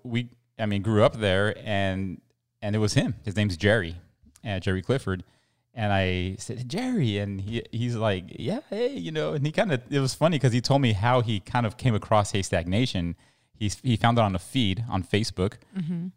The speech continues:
Speaker 1: and he's like, "Oh, Haystack Nation, that sounds, that sounds interesting. That sounds Adventist." So he joined it and followed it, and didn't really give it much more thought. You know, he just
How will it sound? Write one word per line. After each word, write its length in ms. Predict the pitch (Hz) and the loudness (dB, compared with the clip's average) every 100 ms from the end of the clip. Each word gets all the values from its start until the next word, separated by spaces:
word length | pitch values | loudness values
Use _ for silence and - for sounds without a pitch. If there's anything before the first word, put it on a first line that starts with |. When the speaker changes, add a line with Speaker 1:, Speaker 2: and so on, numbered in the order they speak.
| - | -4
Speaker 1:
and 220 | - 202 | 0 2
he's 120 | 113 | 2
like, 140 | 104 - | 0 0
"Oh, 220 | 214 143 | 0 0
Haystack 380 | 92 135 135 131 | 0 -2 -2 -2
Nation, 400 | 117 170 90 82 | -2 -2 -4 -4
that 180 | 95 185 | -4 -2
sounds, 520 | 160 113 92 - - _ - | -2 -2 -4 -8 -16 _ -8
that 120 | 127 | -2
sounds 200 | 139 92 | -2 0
interesting. 400 | 90 113 - 120 | -2 -2 -2 0
That 160 | 101 - | 0 0
sounds 180 | 113 | 0
Adventist." 420 | 90 90 95 107 - | 2 0 0 -2 0
So 120 | 117 | 2
he 120 | 165 | 2
joined 340 | 117 143 120 | 4 4 4
it 200 | 92 113 _ _ _ _ _ - | 0 -4 _ _ _ _ _ -2
and 420 | 113 107 104 101 | 2 4 4 2
followed 380 | - 127 131 92 | 4 6 6 4
it, 220 | 98 - - _ _ _ _ _ _ _ - | 2 0 -14 _ _ _ _ _ _ _ -6
and 80 | 131 | 2
didn't 360 | 151 185 131 107 117 | 4 4 2 -6 0
really 180 | 143 120 | 0 2
give 120 | 120 | 2
it 80 | 110 | 2
much 240 | 104 - | -2 -2
more 180 | 117 101 | 0 0
thought. 340 | - 156 117 | 2 2 2
You 60 | 104 | 0
know, 60 | 98 | 0
he 160 | 104 | 0
just 280 | 101 95 | -2 -6